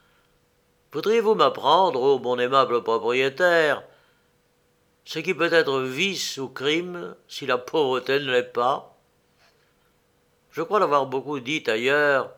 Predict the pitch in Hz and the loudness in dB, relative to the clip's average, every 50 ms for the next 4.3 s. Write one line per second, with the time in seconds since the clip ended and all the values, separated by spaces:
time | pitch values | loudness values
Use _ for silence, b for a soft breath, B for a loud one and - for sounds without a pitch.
0 | _ _ _ _ _ _ _ _ _ _ _ _ _ - 123 143 147 147 170 165 | _ _ _ _ _ _ _ _ _ _ _ _ _ -2 -2 0 0 0 0 0
1 | 147 135 147 147 147 160 156 143 139 139 143 156 170 180 175 175 180 185 180 135 | 0 2 0 0 0 2 2 4 4 2 0 -2 -4 -4 -4 -4 -2 -2 -2 -4
2 | 127 135 135 156 151 143 117 - - - - - - - b b b b b b | -6 -10 -8 -8 -8 -8 -8 -10 -10 -10 -10 -12 -14 -18 b b b b b b
3 | 123 131 - - - 185 208 220 208 185 - - 156 151 135 - - 160 185 180 | -8 -6 -6 -2 2 4 4 4 2 0 -2 -6 -6 -6 -6 -8 -6 -4 -4 -4
4 | 165 139 110 - _ | -4 -4 -6 -10 _